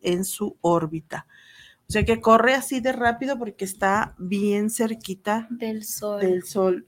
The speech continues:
Speaker 1: Ay, qué rico. Mm, muchas gracias.
Speaker 2: Gracias.
Speaker 1: Muchas gracias.
Speaker 2: Ay, no, qué bonito estar aquí, la verdad.
Speaker 1: Ay, sí.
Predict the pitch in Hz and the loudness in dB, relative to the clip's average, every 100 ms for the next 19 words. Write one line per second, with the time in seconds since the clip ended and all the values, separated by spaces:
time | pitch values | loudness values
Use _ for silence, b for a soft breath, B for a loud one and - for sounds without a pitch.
0 | - - 254 285 _ 233 214 220 233 - | -16 -12 -10 -10 _ -16 -14 -14 -14 -12
1 | 101 - _ - - - 240 _ 220 277 | -14 -14 _ -20 -20 -20 -20 _ -12 -10
2 | 392 427 403 311 254 233 214 208 220 285 | -10 -10 -6 -4 -2 -2 -2 -4 -8 -8
3 | 285 247 285 - - 285 262 226 208 196 | -8 -8 -10 -12 -10 -6 -2 -2 -2 -2
4 | 254 277 311 403 240 - - 349 349 349 | 0 0 0 -2 -8 -10 -6 -4 -2 -2
5 | 339 339 339 262 254 - 311 302 233 262 | -2 -4 -4 -6 -6 -2 -4 -2 -2 0
6 | 349 - - 294 262 240 226 202 190 214 | -4 -6 0 2 2 2 2 2 2 2
7 | 226 233 240 226 - 277 302 247 - 226 | 2 2 2 2 0 2 4 4 0 -6
8 | - 220 214 214 196 - - 165 240 254 | -2 0 0 -4 2 4 4 2 0 0
9 | 254 - 220 214 214 | -2 -2 0 0 -2